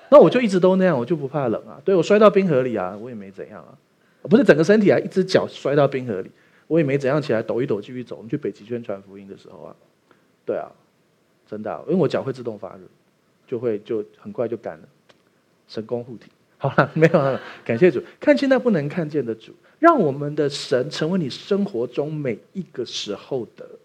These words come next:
的那一位。其实他本来就是那一位，随时跟你在一起。问题是你能不能够操-，操练或练习一个神随时跟你在一起，因为你生命中什么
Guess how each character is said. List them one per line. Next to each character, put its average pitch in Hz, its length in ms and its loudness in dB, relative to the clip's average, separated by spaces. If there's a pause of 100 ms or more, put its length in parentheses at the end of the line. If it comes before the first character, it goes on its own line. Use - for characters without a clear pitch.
(580)
的 110 120 -6
那 113 140 -8
一 95 140 -14
位。 95 100 -20 (600)
其 220 140 2
实 254 60 0
他 269 80 2
本 - 320 2
来 - 100 -4
就 - 120 -2
是 170 120 -4
那 160 160 -2
一 131 60 -8
位， 131 180 -2
随 135 240 -4
时 - 160 -14
跟 151 120 -4
你 135 80 -8
在 110 220 -10
一 113 40 -6
起。 - 220 -14 (360)
问 311 140 2
题 220 80 4
是 226 100 -4
你 180 160 0
能 135 160 -4
不 214 80 0
能 165 180 -2
够 175 140 0
操-， - 180 -12 (300)
操 262 320 4
练 226 160 0
或 220 140 0
练 208 220 -2
习 147 220 -14
一 180 60 -8
个 170 100 -2
神 139 320 -6
随 131 280 -8
时 123 180 -12
跟 139 160 -8
你 113 140 -14
在 104 180 -14
一 101 60 -20
起， - 140 -20 (200)
因 285 80 -4
为 320 80 0
你 185 60 0
生 254 180 2
命 247 140 2
中 190 200 -2
什 - 220 -6
么 107 160 -8